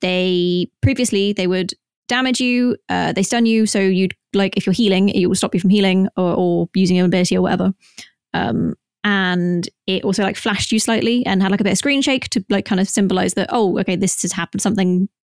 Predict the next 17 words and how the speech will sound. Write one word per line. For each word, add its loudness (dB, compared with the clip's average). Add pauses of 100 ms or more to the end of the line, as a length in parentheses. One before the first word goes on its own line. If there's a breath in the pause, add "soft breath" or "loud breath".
(320)
very 0
annoying 2
has 2
happened 0
to 0
you." 0 (540 loud breath)
Um, 0 (280)
and 2
it 2
also 4
reveals 2
where 2
you 4
are 0
through -2
walls, 0
obviously, -2